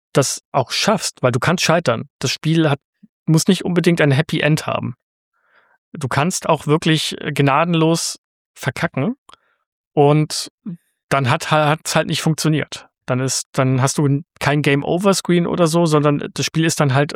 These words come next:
auf eine von mehreren Ebenen vorbei.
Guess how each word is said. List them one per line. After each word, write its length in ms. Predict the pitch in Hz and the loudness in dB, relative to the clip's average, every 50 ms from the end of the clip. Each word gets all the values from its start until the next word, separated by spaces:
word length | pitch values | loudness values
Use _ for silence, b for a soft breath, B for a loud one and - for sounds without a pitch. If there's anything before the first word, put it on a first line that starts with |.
| - _ | -10 _
auf 260 | - 135 - - - - | -6 -6 -6 -6 -6 -2
eine 300 | - 147 147 156 160 143 | 0 2 4 4 4 2
von 200 | - 156 143 135 | 2 0 2 2
mehreren 580 | 135 143 151 156 160 147 143 139 143 139 135 | 4 4 4 4 2 0 0 0 2 0 0
Ebenen 380 | - 143 143 143 147 139 131 131 | 0 -2 -2 0 0 0 0 0
vorbei. 540 | - - 131 127 - - 50 - - 139 | -2 -4 -8 -6 -4 -4 -4 -6 -6 -10